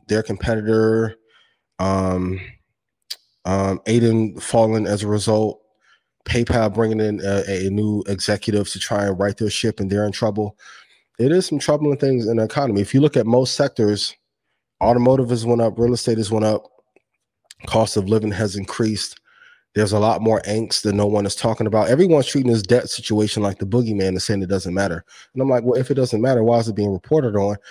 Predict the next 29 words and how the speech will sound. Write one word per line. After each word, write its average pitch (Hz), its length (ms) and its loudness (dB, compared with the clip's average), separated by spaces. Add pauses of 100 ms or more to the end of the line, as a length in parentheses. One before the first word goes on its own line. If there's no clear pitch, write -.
(200)
And 101 120 0
then 101 180 2
why 120 180 6
are 120 160 0
the 104 120 -6
people 139 400 -2
not 107 240 0
feeling 113 240 0
like 101 180 -2
they're 101 180 0
richer 101 400 -2
than 95 180 -4
they 95 120 -2
were 92 180 -6
before?" 92 480 -2 (840)
Um, 98 340 2
I 110 120 4
really 131 360 4
believe 113 480 2
there's 104 240 2
been 104 160 0
a 98 80 0
concerted 110 560 0
effort 101 400 -4 (120)
to 95 440 -2 (560)
eliminate 113 580 2
the - 60 -6
middle 104 220 -2
class 104 600 -4